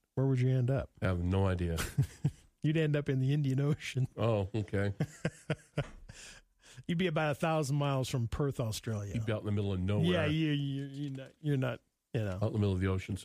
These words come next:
Speaker 2: somewhere.
Speaker 1: Theoretic, you know, can't do that. You know. <laughs> Just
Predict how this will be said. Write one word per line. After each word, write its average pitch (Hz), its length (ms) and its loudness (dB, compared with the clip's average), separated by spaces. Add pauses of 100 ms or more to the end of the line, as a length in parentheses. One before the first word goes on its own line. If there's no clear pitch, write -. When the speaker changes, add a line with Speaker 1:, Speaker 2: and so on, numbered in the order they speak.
Speaker 2:
somewhere. 92 240 -4 (120)
Speaker 1:
Theoretic, 143 400 2 (140)
you 113 100 -6
know, 95 200 -12 (540)
can't 139 220 -2 (100)
do 104 180 -4
that. 65 240 -12 (300)
You 73 60 -12 (720)
know. - 120 -8
<laughs> - 160 -18
Just - 280 -2